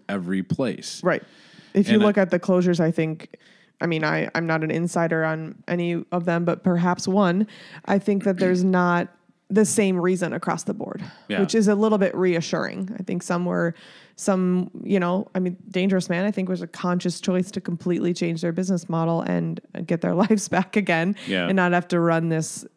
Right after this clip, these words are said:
Speaker 2: big machine that is a tap room in Northeast Minneapolis. But the brand's not gone. They have already
Speaker 1: Right.
Speaker 2: kind of buoyed their other plan for distribution before they close the tap room. I think that's really smart.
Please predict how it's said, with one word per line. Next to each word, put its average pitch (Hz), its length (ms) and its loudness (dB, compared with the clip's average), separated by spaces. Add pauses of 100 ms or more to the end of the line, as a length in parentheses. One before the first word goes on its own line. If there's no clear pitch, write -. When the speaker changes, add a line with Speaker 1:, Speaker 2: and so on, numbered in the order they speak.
Speaker 2:
big 170 240 2
machine 165 460 0
that 160 140 0
is 170 180 -2
a 165 80 -2
tap 165 280 -2
room 165 180 -2
in 160 100 -2
Northeast 170 340 -4
Minneapolis. 170 640 -2
But - 260 -4 (300)
the 190 120 2
brand's 185 360 0
not 160 240 0
gone. 220 480 0 (160)
They 170 220 0
have 170 120 2
already 165 380 2
Speaker 1:
Right. 156 100 -4
Speaker 2:
kind 165 180 -2
of 160 140 -4
buoyed 170 440 0 (400)
their 180 300 0
other 175 560 0 (360)
plan 180 320 4
for 180 100 4
distribution 180 600 2
before 170 440 0
they 160 120 0
close 165 240 -2
the 170 80 -2
tap 165 260 -2
room. 170 140 -2
I 170 120 -6
think 180 160 -8
that's 175 220 -6
really 165 160 -2
smart. 180 520 -6